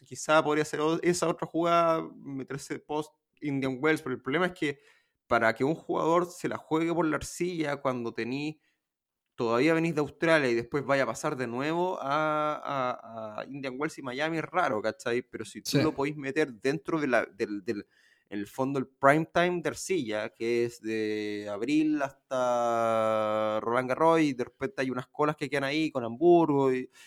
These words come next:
Speaker 1: y básicamente todo el verano europeo, podría ser, ¿cachai? En abril, y aparte sabéis que ahora en, en abril, ya antes era abril aguas mil en Santiago,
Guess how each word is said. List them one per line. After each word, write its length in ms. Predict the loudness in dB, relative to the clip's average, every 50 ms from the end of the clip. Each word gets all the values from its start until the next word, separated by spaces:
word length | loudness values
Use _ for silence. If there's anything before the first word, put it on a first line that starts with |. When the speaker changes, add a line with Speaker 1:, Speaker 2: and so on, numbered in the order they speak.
| -20 _ _ _ _
Speaker 1:
y 80 | -2
básicamente 400 | -2 -2 0 0 0 0 2 4
todo 80 | 4 4
el 60 | 6
verano 240 | 6 6 6 6 6
europeo, 540 | 6 4 2 0 0 0 -2 -2 -2 -4 -8 _ _ _ _ _ _ _
podría 400 | _ -2 -2 0 0 0 0 0 0
ser, 240 | -2 -4 -8 -8 -10
¿cachai? 520 | _ -20 -18 _ -8 -6 -6 -6 -6 -8 _ _ -8
En 120 | -4 -2
abril, 260 | 0 0 2 2 0
y 40 | 0
aparte 260 | 0 0 0 -2 -2
sabéis 220 | -6 -6 -6 -8 -6
que 100 | -4 -2
ahora 280 | 0 2 2 2 2
en, 100 | 0 0
en 160 | -4 -6 -4 -4
abril, 320 | -4 -2 -2 -2 -2 0
ya 240 | 0 2 4 4 4
antes 240 | 4 2 0 -4 -2
era 160 | 0 2 2
abril 260 | 0 0 -2 -2 -2
aguas 220 | 0 0 -2 -2
mil 240 | -2 -2 -2 0 0
en 80 | -2 -2
Santiago, 600 | -4 -6 -6 -6 -4 -4 -2 -2 -2 -4 -4